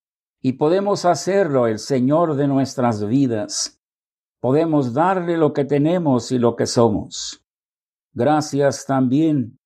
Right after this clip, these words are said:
porque aunque extranjeros, aunque aquellos que no teníamos estas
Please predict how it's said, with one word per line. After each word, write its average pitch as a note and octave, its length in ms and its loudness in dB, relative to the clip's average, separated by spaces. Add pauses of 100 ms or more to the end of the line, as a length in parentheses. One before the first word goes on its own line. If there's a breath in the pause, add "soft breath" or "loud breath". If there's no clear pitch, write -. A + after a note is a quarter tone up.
(380)
porque C#3 440 2
aunque C3+ 280 0
extranjeros, D3 1160 -2 (560)
aunque C#3 300 0
aquellos F#3+ 600 0
que F3 140 -2
no G#3+ 180 0
teníamos F#3+ 720 0
estas C3 540 -2